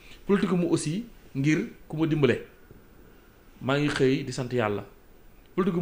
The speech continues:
ma aussi ngir teg ay stratégie comme gars yi ko def, jox ma lii, ma jox la lii, doxuma ci yooyu.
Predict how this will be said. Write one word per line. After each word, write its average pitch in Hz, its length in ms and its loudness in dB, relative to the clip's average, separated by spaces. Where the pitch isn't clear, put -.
ma - 60 -6
aussi 143 260 -2
ngir 143 220 -2
teg - 180 -2
ay 139 180 -2
stratégie 131 480 -4
comme 131 200 -6
gars 131 140 0
yi 123 60 -4
ko 123 80 -6
def, 113 100 -8
jox 151 180 0
ma 143 100 -2
lii, 131 120 0
ma 120 140 -2
jox 120 120 -2
la 120 80 -2
lii, 104 140 -4
doxuma 151 280 -4
ci 117 140 -8
yooyu. 98 180 -6